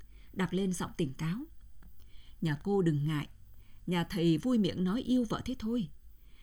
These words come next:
Đệ đây đã coi huynh là đấng bề trên thì đâu dám. Nào, huynh tập thêm hơi nữa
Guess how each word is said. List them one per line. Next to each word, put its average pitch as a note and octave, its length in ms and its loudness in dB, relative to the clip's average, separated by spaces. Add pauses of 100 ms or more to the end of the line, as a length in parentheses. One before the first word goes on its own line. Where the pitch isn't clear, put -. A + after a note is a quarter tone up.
(160)
Đệ F3 320 2
đây F#3+ 420 4
đã F3+ 180 0
coi G#3+ 160 2
huynh G#3 260 4
là D#3+ 80 2
đấng A3 200 2
bề F3+ 140 2
trên A3 360 2 (240)
thì D#3+ 120 2
đâu F#3+ 160 0
dám. A#3 360 -2 (520)
Nào, D#3+ 280 2 (760)
huynh G3 320 4 (340)
tập F3 220 2
thêm F#3+ 220 2
hơi F#3+ 160 4
nữa B3+ 320 0